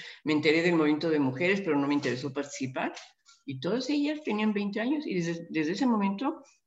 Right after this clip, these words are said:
lo que hice fue participar, y participar con los grupos tanto de derecha como de izquierda.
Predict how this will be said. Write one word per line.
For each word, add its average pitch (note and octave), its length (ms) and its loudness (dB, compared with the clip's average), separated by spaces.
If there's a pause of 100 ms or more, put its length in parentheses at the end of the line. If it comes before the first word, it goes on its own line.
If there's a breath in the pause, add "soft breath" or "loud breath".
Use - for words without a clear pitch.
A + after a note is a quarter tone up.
(180)
lo D3+ 120 -2
que E3+ 100 2
hice G3 260 0
fue - 480 -4
participar, D#3 680 -6
y A3 60 0
participar G#3+ 540 0
con C4+ 100 2
los F#3+ 140 0
grupos A3 460 -2
tanto E3+ 280 -2
de D#3+ 120 0
derecha E3+ 440 0
como F3 240 -4
de C#3 60 -6
izquierda. E3+ 680 -6